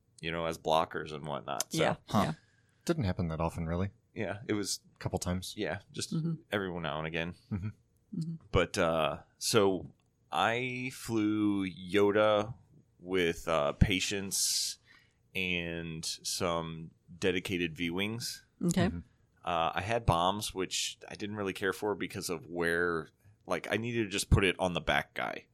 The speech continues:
Speaker 1: I had it on
Speaker 2: Mm,
Speaker 1: my two
Speaker 2: mm-hmm.
Speaker 1: side guys 'cause I
Speaker 2: Yeah.
Speaker 1: thought, "Oh, I'll drop them on the sides."
Speaker 3: Yeah.
Speaker 2: Mm-hmm.
Speaker 1: But the way that a one hard works is, like, if I dropped a bomb and did a one hard, my wingmates would be like, "I'm bombing
Speaker 2: Uh-huh.
Speaker 1: myself."
Speaker 2: Yeah, yeah.
Speaker 1: So, uh,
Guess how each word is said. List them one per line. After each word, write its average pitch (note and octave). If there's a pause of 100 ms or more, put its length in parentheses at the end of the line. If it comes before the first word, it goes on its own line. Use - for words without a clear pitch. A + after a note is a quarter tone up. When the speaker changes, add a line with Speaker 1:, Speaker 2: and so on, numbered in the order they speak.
Speaker 1:
I F#2+
had G#2
it G3
on F3+
Speaker 2:
Mm, -
Speaker 1:
my -
two D#3+
Speaker 2:
mm-hmm. E3
Speaker 1:
side E2
guys F#2+ (180)
'cause G2+
I E2+
Speaker 2:
Yeah. D3
Speaker 1:
thought, F2+
"Oh, D3
I'll D#2+
drop F#2
them G2+
on F2+
the E2+
sides." G2+
Speaker 3:
Yeah. F2+
Speaker 2:
Mm-hmm. E3+
Speaker 1:
But D#3+
the A2
way A2+
that G#2+
a F#2+
one F#2
hard F2+
works F2+
is, D#2+
like, D#2+
if F#2+
I G#2+
dropped G2
a F2+
bomb E2
and E2+
did E2+
a F2
one E2+
hard, E2+
my E2
wingmates E2+
would E2
be E2
like, D#2+
"I'm C#4
bombing -
Speaker 2:
Uh-huh. F#3
Speaker 1:
myself." F3
Speaker 2:
Yeah, D#3 (100)
yeah. D#3
Speaker 1:
So, F2+ (560)
uh, D2+